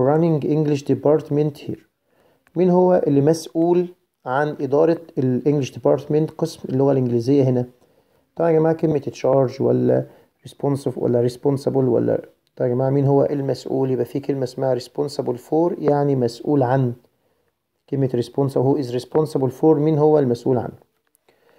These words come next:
The United States، الولايات المتحدة، is based the same form of government،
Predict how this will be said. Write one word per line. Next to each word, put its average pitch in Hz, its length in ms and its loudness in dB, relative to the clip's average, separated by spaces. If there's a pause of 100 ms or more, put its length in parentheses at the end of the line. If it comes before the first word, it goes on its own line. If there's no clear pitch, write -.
(260)
The - 20 -2
United 202 440 2
States، 220 380 0
الولايات 147 400 4
المتحدة، 147 720 2
is 113 140 -6
based 139 340 0
the 131 80 0
same 156 260 0
form 165 520 2
of 120 140 -6
government، 123 640 -2